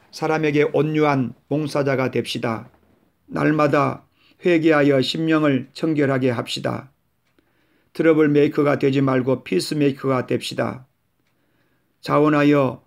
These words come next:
복음을 전하여 의의 후사가 됩시다. 천국 백성의 대헌장인 산상수훈의 말씀을 성령으로 깨달아 우리 삶에 실천해 봅시다.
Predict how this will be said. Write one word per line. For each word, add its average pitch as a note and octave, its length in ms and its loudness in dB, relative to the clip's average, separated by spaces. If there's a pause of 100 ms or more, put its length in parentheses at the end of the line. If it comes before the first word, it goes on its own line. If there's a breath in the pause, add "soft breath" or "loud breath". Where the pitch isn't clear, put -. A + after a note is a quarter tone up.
(100)
복음을 D3+ 420 2
전하여 C#3 420 2
의의 D#3 300 4
후사가 C3+ 460 0
됩시다. B2 540 -6 (840)
천국 D#3 480 0
백성의 C#3 520 0
대헌장인 C3+ 800 0 (140)
산상수훈의 D3+ 920 0
말씀을 C3+ 460 0
성령으로 D#3 560 0
깨달아 C3 500 -2 (280 soft breath)
우리 C3 220 2
삶에 C3 420 0
실천해 D3 520 -2
봅시다. - 580 -6